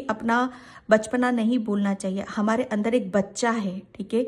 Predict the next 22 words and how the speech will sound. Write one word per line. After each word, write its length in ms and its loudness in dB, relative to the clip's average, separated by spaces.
तो 60 6
उस 140 8
बच्चे 400 4
को 140 2
कभी 300 0
भी 120 4
रोकना 440 2
नहीं 280 2
चाहिए 460 -6
क्योंकि 380 2
वहीं 380 6
से 240 6
हमें, 500 6
अ, 1080 -2
वहीं 300 8
से 200 6
हमारी, 500 4
जैसे 220 -2
कहते 220 0
हैं 40 4
ना 120 2
कि, 240 0